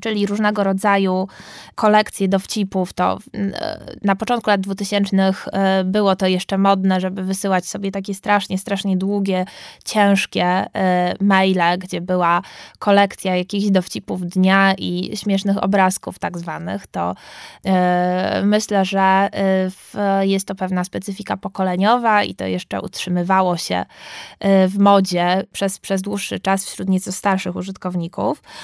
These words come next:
Mm, ale też, e, część na przykład łańcuszków czy legend miejskich wywodzi się właśnie z tego kseroloru, czyli na przykład, e, bardzo popularna legenda miejska, która, e, jakoś nadal nie chce umrzeć,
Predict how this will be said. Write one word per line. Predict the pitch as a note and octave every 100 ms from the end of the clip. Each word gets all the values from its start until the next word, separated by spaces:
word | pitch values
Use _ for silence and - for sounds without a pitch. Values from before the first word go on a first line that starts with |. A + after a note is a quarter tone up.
| - - -
Mm, | A3 A3 A3 G#3+
ale | G#3 B3 C4
też, | - A3+ G#3+ G#3 - -
e, | G#3+ G#3
część | G#3+ A3 A3
na | G#3
przykład | - G3+ G#3
łańcuszków | G3+ G3 G3 G#3+ - G#3 G3
czy | F#3
legend | F#3 G3 F#3+ F#3+
miejskich | F#3 F3 F3 - - D4+ C#4+
wywodzi | A3+ G3 F#3+ F#3+
się | G3
właśnie | F#3 F3+ - F#3
z | -
tego | F#3+ F3+ F3 F3+ F#3+ - - - - -
kseroloru, | - F#3+ F3+ E3+ F3 F#3 G3
czyli | - F3
na | F3 F3
przykład, | - F#3+ F#3 F3 F3+ - -
e, | F#3 F3+
bardzo | F#3 F#3+ F#3+
popularna | F#3 F#3 F#3+ F#3 F#3 F3
legenda | F3 F3+ F#3 F#3
miejska, | E3+ E3+ F3+ - F#3+
która, | - G3 F3+ E3+ F3 F3+
e, | - F3+ F3+ F3+
jakoś | F3+ E3+ F3+
nadal | F3+ F3 F3 F3 F#3+ - - - -
nie | F#3+ F#3+
chce | - -
umrzeć, | F#3+ G3+ G#3+